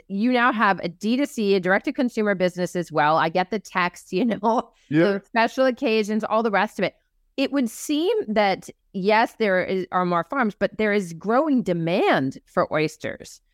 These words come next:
Speaker 2: So that, that's an interesting one, that when in the mid nineties, when I started growing oysters, um, you know, it was out of desperation because in nineteen ninety, I started growing clams. And then in ninety-five, I got wiped out by a disease.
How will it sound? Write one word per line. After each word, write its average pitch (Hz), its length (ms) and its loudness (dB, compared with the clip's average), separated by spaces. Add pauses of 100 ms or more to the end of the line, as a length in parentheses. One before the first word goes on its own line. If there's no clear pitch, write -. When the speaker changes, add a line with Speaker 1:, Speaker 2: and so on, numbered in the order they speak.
(140)
Speaker 2:
So 156 420 0
that, - 340 0 (140)
that's 165 280 0
an 202 140 0
interesting 160 580 -2
one, 110 240 0
that 104 300 -2
when 127 540 0
in 127 480 0
the 110 300 0
mid 135 340 0
nineties, 120 580 -2
when 107 100 -2
I 101 80 0
started 104 380 0
growing 110 400 0
oysters, 110 600 -2 (160)
um, 101 360 0 (240)
you 147 120 2
know, 156 80 4
it 139 40 4
was 127 120 0
out 180 100 4
of 165 80 0
desperation 127 640 0
because 104 460 -2
in 110 160 0
nineteen 123 440 0
ninety, 110 380 0
I 78 80 -2
started 101 400 -2
growing 98 240 0
clams. 101 560 -4 (400)
And 120 140 2
then 123 120 4
in 107 220 2
ninety-five, 113 540 2
I 104 80 0
got 87 180 -2
wiped 110 300 -2
out 95 240 0
by 90 160 -2
a 87 80 -4
disease. 95 720 -4